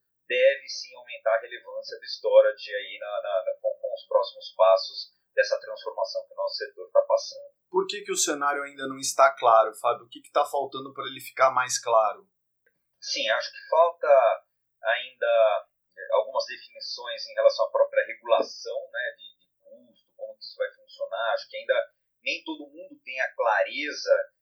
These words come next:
Speaker 1: em relação a como que isso vai ser, quais são as, as regras de governança em relação a tudo isso, né, e como que isso vai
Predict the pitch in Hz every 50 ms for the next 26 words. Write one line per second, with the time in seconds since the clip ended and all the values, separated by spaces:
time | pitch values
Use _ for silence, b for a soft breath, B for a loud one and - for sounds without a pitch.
0 | _ _ _ _ _ _ - - - 554 571 117 113 107 - - - - - -
1 | - - 135 139 - - _ _ 131 - - - 117 113 120 117 - - - -
2 | - 123 120 120 120 - - - 131 135 - 131 131 123 120 113 - - 110 107
3 | - - 110 113 - - 110 107 - - 117 117 117 127 123 - - 113 - -
4 | - - - - - 110 110 110 110 - - 107 - - _ _ _ _ 110 -
5 | - - - - - - - - - - - - - _ _ - - - - -
6 | -